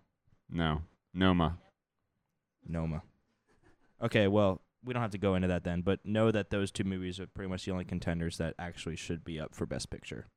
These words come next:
Speaker 1: Gotcha. That's what I've
Speaker 2: Um,
Speaker 1: heard.
Speaker 2: Everything else I've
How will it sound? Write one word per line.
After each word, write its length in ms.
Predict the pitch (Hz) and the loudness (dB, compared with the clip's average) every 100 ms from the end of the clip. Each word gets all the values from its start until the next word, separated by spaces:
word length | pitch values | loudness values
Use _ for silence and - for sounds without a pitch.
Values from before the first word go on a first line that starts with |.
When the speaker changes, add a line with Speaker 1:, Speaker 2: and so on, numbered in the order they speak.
| _ | _
Speaker 1:
Gotcha. 480 | 80 73 - - 85 95 - _ | -8 -6 -6 -6 -6 -8 -14 _
That's 140 | 95 98 | 0 4
what 80 | |
I've 120 | 98 82 | 4 4
Speaker 2:
Um, 60 | 82 | 2
Speaker 1:
heard. 200 | 78 - - _ _ _ _ _ _ _ _ _ _ _ _ 104 | 0 -4 -12 _ _ _ _ _ _ _ _ _ _ _ _ -8
Speaker 2:
Everything 280 | 104 110 | -4 0
else 220 | 107 104 - | 0 0 2
I've 340 | 98 95 - | 0 0 -6